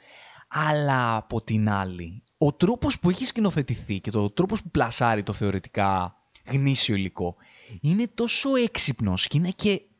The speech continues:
σε κάποιες σκηνές πραγματικά τρομακτικός, τουλάχιστον εγώ τρόμαξα, να σας πω την αλήθεια, να το είχα δει. Δεν ξέρω αν θα τρομάξετε εσείς, όπου μέσα στην καλτήλα της και στην ψευτιά της και στη φθηνότητά της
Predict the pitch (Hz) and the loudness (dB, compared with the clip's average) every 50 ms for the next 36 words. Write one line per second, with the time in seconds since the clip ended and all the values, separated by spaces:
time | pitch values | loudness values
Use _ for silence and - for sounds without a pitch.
0 | _ _ - - - - - 156 - 240 - - - 135 135 139 - - 180 156 | _ _ -4 -4 -2 0 -2 -2 -2 -2 -2 -2 0 0 0 0 2 2 2 2
1 | 143 139 135 - 214 - 269 262 254 233 - - 180 - - 135 123 - - 139 | 2 0 0 0 0 0 2 0 0 -4 -4 -6 -2 2 2 2 2 2 0 2
2 | 139 170 180 190 170 165 196 214 - _ - 165 170 208 208 170 123 - 117 101 | 2 2 2 2 2 2 0 0 -2 _ 0 2 2 2 2 0 -2 0 0 -2
3 | 92 - - - - - - - 110 - - 120 110 117 107 107 104 104 101 98 | -2 -4 -8 -16 -20 -10 -4 -4 -2 0 0 0 2 2 0 0 2 2 2 2
4 | 98 98 98 101 95 95 98 117 123 165 180 165 156 143 139 - 113 104 104 101 | 0 0 -2 -2 -2 -2 -2 -2 0 0 0 0 0 -2 -2 0 0 0 0 0
5 | 95 - - - 87 85 - 92 95 - - - - - - - - - - 120 | -2 -4 -8 -10 -10 -12 -10 -8 -8 -8 -10 -10 -14 -20 -20 -20 -16 -10 -4 -2
6 | 156 151 - 156 156 151 156 190 - - 254 - - 208 160 139 160 143 127 127 | -2 0 2 2 2 2 2 2 0 0 -2 -4 -4 -4 -2 0 0 0 0 -4
7 | - _ - 160 165 175 170 165 - - - 143 123 - - 127 - - 123 113 | -6 _ -2 -2 0 0 0 -2 -2 -4 -4 -2 -2 -2 -4 -4 -4 -2 -2 -2
8 | - - - - - - 135 117 110 104 - - 107 107 113 - - 120 - - | -2 -6 -18 -10 -4 -2 0 0 0 -2 -4 -6 -6 -6 -6 -6 -6 -6 -6 -4
9 | - 127 117 110 - - - - 139 135 139 139 147 151 165 170 160 - 151 120 | -4 -6 -8 -8 -10 -12 -6 -4 -2 -2 0 0 0 2 2 2 2 0 -2 -2
10 | - 110 107 101 - - 110 151 185 - | 0 0 0 0 -2 -2 -4 -4 -4 -6